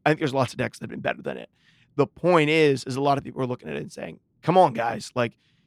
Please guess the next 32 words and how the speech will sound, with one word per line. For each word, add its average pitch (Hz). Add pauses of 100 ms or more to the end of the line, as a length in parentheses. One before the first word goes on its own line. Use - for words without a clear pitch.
(140)
you 120
said 156
you 151
were 151
gonna 143
do 127
these 123
things 113
and 117
you're 104
not." 113 (380)
And, 117 (120)
um, 110
but 226
I, 185
I 175
am 214
curious 156
about 131
what 147
your 156
thought 139
is 131
about, 127
like, 120 (320)
this 143 (360)
fitting 180
in 165
that 147
perfect 143
space 120
about 120